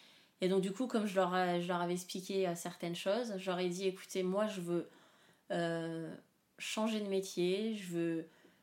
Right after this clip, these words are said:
être dans un métier qui, que je vais trouver utile, qui va avoir du sens, qui va aider les autres,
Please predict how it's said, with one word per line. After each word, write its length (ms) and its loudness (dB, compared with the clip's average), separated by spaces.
être 120 4
dans 200 2
un 60 0
métier 380 2
qui, 360 -2
que 140 -4
je 180 0
vais 220 4
trouver 560 0
utile, 500 0
qui 120 -4
va 60 4
avoir 140 -2
du 140 -10
sens, 600 -4
qui 180 -8
va 120 0
aider 280 -2
les 220 -2
autres, 200 -4